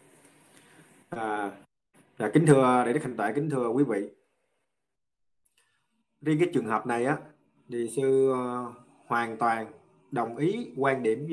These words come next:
với Đức, với Đại Đức Hạnh Tuệ. Bởi vì sao? Thứ nhất là Đức Hạnh Tuệ là người, ờ, rất là hiểu rõ, ừ,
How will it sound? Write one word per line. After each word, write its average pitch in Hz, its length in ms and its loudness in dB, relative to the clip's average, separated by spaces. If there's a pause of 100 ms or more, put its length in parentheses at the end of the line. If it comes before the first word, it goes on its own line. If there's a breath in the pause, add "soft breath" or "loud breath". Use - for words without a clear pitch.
với 139 120 0
Đức, - 280 -10
với 160 200 4
Đại 139 100 -2
Đức 165 100 -4
Hạnh 123 140 -10
Tuệ. 113 280 -8 (640)
Bởi 123 180 -6
vì 127 120 -4
sao? - 500 0 (460)
Thứ 160 60 -8
nhất 196 140 -2 (840)
là 123 280 -4
Đức 156 140 -8
Hạnh 127 180 -10
Tuệ 117 100 -4 (180)
là 123 80 -4 (220)
người, 113 500 -8
ờ, - 80 -20 (280)
rất 208 260 -6
là 240 140 -12
hiểu 131 160 -2
rõ, 127 360 -2 (2000)
ừ, 131 80 -18